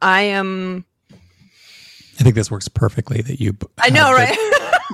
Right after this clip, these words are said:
Speaker 1: <laughs>
Speaker 2: nat twenty on, like, this is just full on perfect.
Speaker 1: Like, I don't know how that ended up happening, but, um, I am going to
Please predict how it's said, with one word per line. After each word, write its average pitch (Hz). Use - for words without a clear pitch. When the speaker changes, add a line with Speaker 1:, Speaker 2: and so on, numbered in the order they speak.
Speaker 1:
<laughs> 880
Speaker 2:
nat 113
twenty 107
on, 113
like, 113
this 110
is 104
just 101
full 101
on 95
perfect. -
Speaker 1:
Like, -
I 247
don't 240
know 254
how 247
that 233
ended 208
up 214
happening, 208
but, -
um, 202
I 196
am 208
going 202
to 196